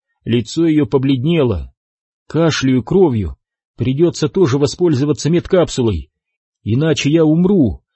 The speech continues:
от внутреннего кровотечения и инфекции через пару дней». «У нас есть примерно два часа». «Значит, времени хватит», кивнула медик. «Лечение Рипли завершится через пятнадцать минут».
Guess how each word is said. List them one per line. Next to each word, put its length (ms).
от 160
внутреннего 600
кровотечения 800
и 80
инфекции 640
через 380
пару 300
дней». 500
«У 140
нас 240
есть 300
примерно 480
два 200
часа». 640
«Значит, 680
времени 360
хватит», 560
кивнула 460
медик. 440
«Лечение 580
Рипли 280
завершится 640
через 260
пятнадцать 520
минут». 440